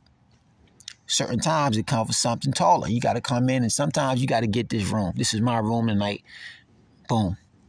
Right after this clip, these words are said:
Come grab your room. And then tomorrow,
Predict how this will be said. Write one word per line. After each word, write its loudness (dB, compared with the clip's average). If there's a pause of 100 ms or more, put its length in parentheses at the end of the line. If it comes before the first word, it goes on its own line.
(920)
Come 2
grab 2
your 2
room. 0 (2250)
And 2
then 2
tomorrow, 4